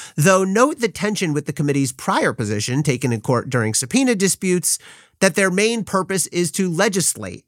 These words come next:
and not to gather facts for use in potential criminal cases. So why not, then? The committee has uncovered damning evidence of wrongdoing and likely criminality.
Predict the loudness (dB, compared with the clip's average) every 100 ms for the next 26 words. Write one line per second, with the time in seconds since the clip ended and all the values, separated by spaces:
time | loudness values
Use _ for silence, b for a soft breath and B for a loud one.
0 | -4 0 2 0 0 -4 -2 0 0 -2
1 | 0 0 0 -8 -6 -2 0 0 -2 -4
2 | -4 -4 -6 -6 -2 0 2 0 -2 -8
3 | -8 -6 -8 -10 b b b b b _
4 | _ 0 2 2 2 0 2 0 -2 -8
5 | -14 -10 -10 -8 -6 0 2 4 2 2
6 | 0 -2 -2 0 0 0 -2 -2 0 0
7 | 0 -2 -4 -2 -2 -2 -2 0 0 0
8 | 0 0 0 0 -2 -2 -2 0 0 2
9 | 2 0